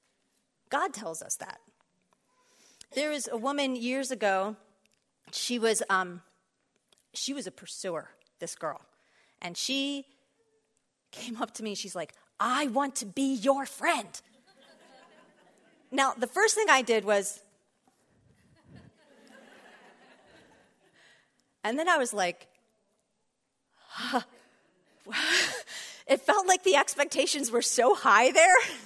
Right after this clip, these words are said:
<laughs> that it totally freaked me out, and I just pulled back. And then God said, "I put her here. I put her here."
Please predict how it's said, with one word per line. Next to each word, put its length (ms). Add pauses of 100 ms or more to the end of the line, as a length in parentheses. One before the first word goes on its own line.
(320)
<laughs> 600
that 200
it 200
totally 520
freaked 420
me 160
out, 300
and 100
I 140
just 280
pulled 380
back. 400 (800)
And 200
then 380 (540)
God 280
said, 520 (1400)
"I 140
put 260
her 120
here. 280 (280)
I 200
put 200
her 100
here." 380